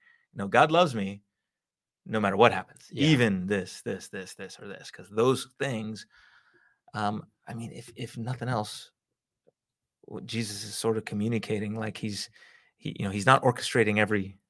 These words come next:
Speaker 1: <laughs> everything here, right? Some of these things happened. Um, obviously, he doesn't want Lazarus to
Speaker 2: Right.
Speaker 1: die, right?
Speaker 2: He gets
Speaker 1: In fact,
Speaker 2: angry.
Speaker 1: he gets angry, gets sad, and then he <laughs> reverses it.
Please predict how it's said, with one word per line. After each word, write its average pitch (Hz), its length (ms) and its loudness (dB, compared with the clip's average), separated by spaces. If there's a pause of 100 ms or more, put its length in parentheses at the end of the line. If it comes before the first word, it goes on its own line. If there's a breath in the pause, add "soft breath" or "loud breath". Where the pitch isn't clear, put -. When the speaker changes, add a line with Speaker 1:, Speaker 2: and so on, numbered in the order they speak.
(120)
Speaker 1:
<laughs> - 280 -8
everything 113 400 4
here, 156 220 -8 (400 soft breath)
right? 104 280 4 (280 soft breath)
Some 120 260 2
of 131 40 2
these 123 160 4
things 120 200 0
happened. 123 420 2 (280 loud breath)
Um, - 140 -4
obviously, 135 320 4
he 104 40 2
doesn't 113 300 6
want 104 460 -2 (460)
Lazarus 104 540 6
to 208 100 -2
Speaker 2:
Right. 311 60 6
Speaker 1:
die, - 340 0 (140)
right? 107 480 4
Speaker 2:
He 147 180 -2
gets 208 200 0
Speaker 1:
In 135 100 2
fact, - 40 4 (100)
Speaker 2:
angry. 101 340 -4
Speaker 1:
he 123 120 -10
gets - 160 -4
angry, 123 340 0
gets 101 160 -6
sad, 131 500 6 (420 soft breath)
and 113 260 0
then 139 200 6
he 120 200 0
<laughs> - 0 -
reverses 107 600 2
it. 95 180 -12